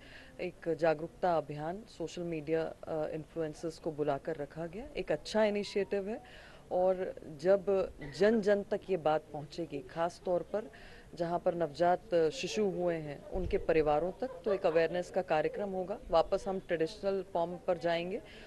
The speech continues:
और कहीं पर जो stage formula के चक्कर में, भ्रांतियों में जो परिवार फंस गए हैं,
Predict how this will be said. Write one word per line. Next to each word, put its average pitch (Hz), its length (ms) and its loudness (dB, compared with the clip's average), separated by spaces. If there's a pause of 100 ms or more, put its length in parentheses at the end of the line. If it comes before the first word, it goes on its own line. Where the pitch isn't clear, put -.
(200)
और 202 240 4
कहीं 220 320 2
पर 262 240 2
जो 233 400 4
stage 196 320 2
formula 190 420 2
के 196 140 -4
चक्कर 185 480 -2
में, 190 540 -4
भ्रांतियों 170 480 0
में 185 160 -2
जो 175 100 -6
परिवार 160 440 4
फंस 143 160 -2
गए 170 80 -2
हैं, 143 240 -6